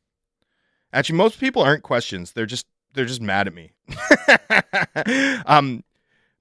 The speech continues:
Brendan and Nanaimo asks, "Well, you're hoping Calgary is still a strong team without Gaudreau and Tkachuk. Where is the proof of that?" Well, look, if you think there's any chance that the Canucks aren't done,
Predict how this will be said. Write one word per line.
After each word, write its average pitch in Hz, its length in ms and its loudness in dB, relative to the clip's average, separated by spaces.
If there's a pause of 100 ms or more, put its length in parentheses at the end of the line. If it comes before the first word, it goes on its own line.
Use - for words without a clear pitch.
Brendan 196 260 6
and 185 140 4
Nanaimo 143 420 6
asks, - 480 0 (460)
"Well, 139 120 2
you're 165 200 6
hoping 165 300 4
Calgary 135 420 2
is 120 100 0
still 127 260 -2
a 120 40 -2
strong 117 420 -2
team 107 300 -4
without 104 360 0 (140)
Gaudreau 98 440 -2
and 92 120 -6
Tkachuk. 113 420 -2
Where 98 320 -6
is 95 260 -18
the 95 100 -20
proof 170 240 -6
of 98 100 -20
that?" - 260 -20
Well, 135 280 -2 (280)
look, - 260 -14 (640)
if 131 140 -10
you 202 140 -4
think 185 200 -4
there's 143 160 2
any 139 160 0
chance 131 260 0
that 120 140 -16
the - 60 -20
Canucks 143 320 0
aren't 101 340 2 (920)
done, 92 380 -12